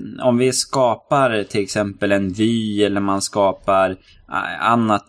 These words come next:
innehåll, så då utgår man ju från engelska. Så att, eh, när saker och ting, till exempel, eh,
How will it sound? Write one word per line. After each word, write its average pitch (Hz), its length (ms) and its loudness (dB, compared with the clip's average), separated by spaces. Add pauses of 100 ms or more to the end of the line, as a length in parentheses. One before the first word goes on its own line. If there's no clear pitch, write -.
innehåll, 101 720 0
så 107 180 -4
då 110 180 0
utgår 110 580 0
man 113 240 2
ju 101 200 0
från 95 360 0
engelska. 110 680 -2 (160)
Så - 180 -2
att, - 300 -2
eh, 92 240 4 (300)
när 107 220 2
saker 117 360 0
och 95 60 -4
ting, 101 200 -2
till 123 120 -4
exempel, 107 600 -2
eh, 104 200 2